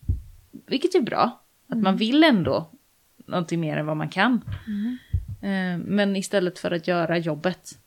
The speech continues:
Speaker 1: liksom, så går man in i passiviteten. Och det är klart att det är svårt. Och man kan inte få alla rätt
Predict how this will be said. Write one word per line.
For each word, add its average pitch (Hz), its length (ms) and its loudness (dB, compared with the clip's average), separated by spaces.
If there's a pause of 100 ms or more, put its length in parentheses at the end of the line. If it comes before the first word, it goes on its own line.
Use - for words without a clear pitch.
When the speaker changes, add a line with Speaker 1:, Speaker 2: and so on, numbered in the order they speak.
(200)
Speaker 1:
liksom, - 320 -8 (260)
så 156 600 -2 (540)
går 180 160 -2
man 160 140 0
in 151 120 -6
i 156 40 -8
passiviteten. 160 840 -8 (600)
Och 202 140 4
det 214 80 2
är 208 140 2
klart 170 500 0 (360)
att 190 320 -8
det 175 140 0
är 151 320 -4
svårt. - 720 -6 (400)
Och 220 120 0
man 208 140 2
kan 196 500 -2
inte 165 640 -2 (600)
få - 240 -2
alla 156 360 0
rätt - 460 -8